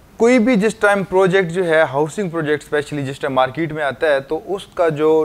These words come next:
ट्रेड लेवल होता है उस टाइम पे, मतलब बेसिक लेवल पे होता है वो। अगर आप इसको ऐसे कहते हैं कि साल डेढ़ साल तक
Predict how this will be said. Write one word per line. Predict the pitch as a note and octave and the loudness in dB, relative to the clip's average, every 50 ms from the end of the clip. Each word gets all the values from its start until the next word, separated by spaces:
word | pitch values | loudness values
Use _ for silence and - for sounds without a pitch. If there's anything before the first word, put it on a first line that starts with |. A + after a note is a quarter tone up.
| C#3+ - | -2 -2
ट्रेड | - D#3+ E3 F3 F3 D#3+ | -2 0 2 2 2 2
लेवल | D#3 D3+ D3+ D#3 D#3 | 2 2 2 2 0
होता | C#3+ B2+ A#2+ C#3 C#3+ | -2 -2 -2 0 2
है | C#3 C#3 | 2 2
उस | C#3 C#3 - | 0 -2 -4
टाइम | C#3 C3+ C3 C3 A#2+ | -6 -6 -6 -8 -10
पे, | - - B2 A2 A#2 - C#3 | -10 -10 -10 -10 -10 -12 -12
मतलब | C3+ C3 C3+ C3+ A#2+ | -6 -4 -2 -2 0
बेसिक | A#2 D3 D3 - - C#3 A2+ A2+ | 2 0 0 0 -2 -6 -6 -4
लेवल | G#2 G#2+ G#2+ G#2 | -4 -4 -4 -6
पे | F2+ G#2 | -6 -8
होता | G2 F2+ - G2+ F#2+ | -10 -10 -10 -10 -10
है | F2+ | -10
वो। | E2+ D#2 - - - - - - - - - - - - - - - - - - | -12 -14 -16 -20 -20 -20 -20 -20 -20 -20 -20 -20 -20 -20 -20 -20 -20 -8 -2 2
अगर | D#3+ F3+ F3+ | 4 6 6
आप | F#3+ F3 F#3 | 4 4 0
इसको | F3 - - F#3+ | -2 0 4 4
ऐसे | F#3+ G3 F#3 - A3 G#3 | 4 4 4 4 2 4
कहते | F#3 G3 G3 F#3+ F3+ G3+ G3 | 4 2 0 0 0 0 0
हैं | F#3 F3+ F#3 F3+ | 0 0 -2 -2
कि | E3 F#3 F3+ | 0 -2 -2
साल | E3 - - E3 E3 E3 F3+ F#3+ G3 F#3 | -2 -4 -2 0 4 4 6 4 4 2
डेढ़ | D#3+ D#3 F3 F3+ F#3 E3 | 2 2 2 2 0 0
साल | - E3+ D#3+ D#3 D#3+ D3+ C#3 - | -2 0 2 2 2 0 0 -2
तक | F3 F3 | -2 -2